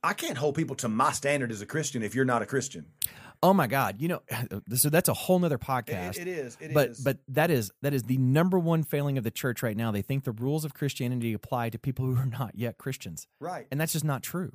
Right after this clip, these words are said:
Speaker 1: No, I know. Like, whenever, whenever Paul wrote, whenever Paul wrote, you know, you know, "You don't need to associate with, you know, with drunkards and whoremongers," and, you know, and, you know, he, people are like, "Yeah, no, you don't need to hang out with those people." And Paul's like, and, and literally, what, but the pe-, but the people that Paul were writing to,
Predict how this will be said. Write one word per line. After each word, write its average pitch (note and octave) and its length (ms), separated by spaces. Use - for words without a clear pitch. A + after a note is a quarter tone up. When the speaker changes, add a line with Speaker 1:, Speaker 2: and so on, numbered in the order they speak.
Speaker 1:
No, D#3+ 140
I D#3+ 80
know. D#3+ 140
Like, C#3+ 180
whenever, D#3 320
whenever C#3+ 320
Paul D#3+ 480
wrote, B2 500
whenever D3 300
Paul E3+ 340
wrote, C3 380
you C3 120
know, B2 340
you C#3 140
know, C3+ 100
"You B2+ 220
don't D3 300
need D3 220
to C3+ 140
associate C3+ 800
with, B2 480
you C3+ 100
know, C3 180
with A2+ 240
drunkards B2+ 600
and G#2+ 120
whoremongers," C3+ 880
and, A#2 140
you C3 100
know, C3 120
and, B2 280
you C3+ 80
know, B2+ 120
he, D#3+ 340
people E3 340
are - 20
like, B2+ 140
"Yeah, G#3+ 280
no, A3+ 200
you F#3 160
don't A3 140
need A3 100
to F#3 80
hang G#3 180
out G3+ 100
with G3 100
those E3 100
people." D#3 220
And C3 80
Paul's G3+ 280
like, - 160
and, D3 160
and C#3 160
literally, G#3+ 280
what, D3 220
but D#3 120
the C#3 80
pe-, F#3+ 140
but D#3 100
the D#3 80
people A#3 240
that D#3 100
Paul G3 160
were E3 120
writing G#3+ 260
to, C#3 220